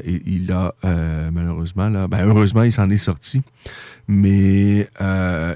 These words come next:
il a bien failli euh, il laissait sa peau, mais il est revenu, il est revenu, euh, en grande forme, et là, il est à l'U F C,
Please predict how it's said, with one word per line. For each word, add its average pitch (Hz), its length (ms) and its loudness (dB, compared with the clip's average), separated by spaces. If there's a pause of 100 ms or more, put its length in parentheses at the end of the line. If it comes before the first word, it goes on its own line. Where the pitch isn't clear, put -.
il 92 140 -4
a 87 180 -4
bien 107 320 0 (120)
failli 107 720 -4 (260)
euh, 92 400 -2 (120)
il 98 120 -2
laissait 98 300 -2
sa 110 180 -4
peau, 107 280 -6 (320)
mais 98 120 2
il 110 160 4
est 120 40 2
revenu, 110 720 0
il 95 200 -2
est 98 40 0
revenu, 101 1000 -2
euh, 85 840 -4 (440)
en 90 40 -10
grande 120 380 0
forme, 160 560 -2 (400)
et 98 100 -4
là, 120 140 2
il 143 140 2
est 113 160 2
à 107 100 4
l'U 104 320 2
F - 80 -6
C, 190 340 -4